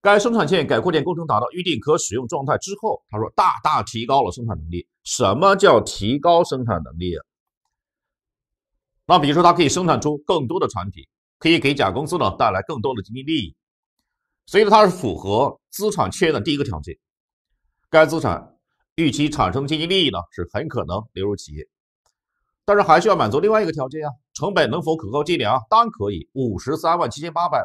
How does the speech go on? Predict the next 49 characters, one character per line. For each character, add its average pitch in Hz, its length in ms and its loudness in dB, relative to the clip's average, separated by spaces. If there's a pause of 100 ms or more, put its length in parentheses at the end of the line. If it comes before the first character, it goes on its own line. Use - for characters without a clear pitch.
吗？ 117 60 -14 (840)
所 185 180 2
以 226 60 8
呢， 180 240 2
它 208 180 6
是 208 160 -2
已 92 120 -2
经 143 180 -2
同 147 260 0
时 156 220 -4
满 110 320 2
足 104 160 -8
了 131 80 4
什 - 120 -10
么？ - 60 -12 (100)
两 101 360 4
个 139 100 0
条 87 200 -6
件 90 160 -8
了。 - 100 -14 (1500)
所 - 140 -2
以 175 60 6
资 185 100 6
料 190 140 8
里 117 100 2
边 120 140 0
呢 117 200 -2
已 98 160 -4
经 123 220 -6
提 90 300 -12
示 98 200 -10
你 82 140 -10
了。 - 60 -20 (580)
那 190 140 2
么 170 100 4
这 214 140 -2
一 185 80 0
项 135 160 0
支 143 160 -8
出 160 160 -4
呢 98 180 -2
是 147 180 -8
属 104 140 -6
于 110 160 -4
符 101 300 -4
合 123 240 -4
资 214 160 -14 (120)
本 98 180 -2
化 87 220 2